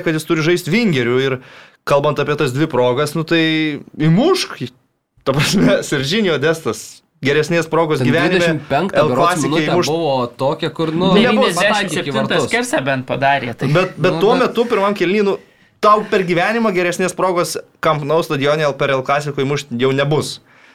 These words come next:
Speaker 1: Tai dešinių gynėjų žaisti jis negali, vingerių žaisti jis negali. Siūlau Kauno Žalgirio arenoj, Barsa žais futsalo turnyrą.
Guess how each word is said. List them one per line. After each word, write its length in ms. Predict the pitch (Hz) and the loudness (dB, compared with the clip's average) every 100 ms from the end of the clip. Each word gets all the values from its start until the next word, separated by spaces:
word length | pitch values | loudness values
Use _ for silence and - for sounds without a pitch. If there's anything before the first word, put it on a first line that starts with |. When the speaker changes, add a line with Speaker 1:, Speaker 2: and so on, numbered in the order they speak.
| _ | _
Speaker 1:
Tai 180 | 135 139 - | -2 -2 -4
dešinių 380 | - 139 135 226 | -4 -2 0 0
gynėjų 320 | 190 185 151 | 0 0 0
žaisti 240 | 143 156 123 | 0 -2 -4
jis 100 | 131 | -4
negali, 460 | 117 135 185 214 | -2 0 0 -2
vingerių 400 | 165 196 170 143 | -2 0 0 -2
žaisti 320 | 123 151 147 120 | 0 -2 -2 -4
jis 80 | |
negali. 460 | 120 110 151 190 196 - | -2 0 -2 -2 -6 -10
Siūlau 560 | - - 175 214 226 226 _ _ - | -10 -2 2 2 2 -2 _ _ -2
Kauno 240 | 165 160 | 0 2
Žalgirio 380 | 139 160 151 139 | 2 0 0 0
arenoj, 320 | 135 185 208 175 | 0 0 0 0
Barsa 300 | 156 156 147 | 0 0 -2
žais 220 | 147 147 | -2 -4
futsalo 400 | 139 170 165 135 | -4 0 0 0
turnyrą. 540 | 131 123 151 185 185 | -4 -4 0 0 0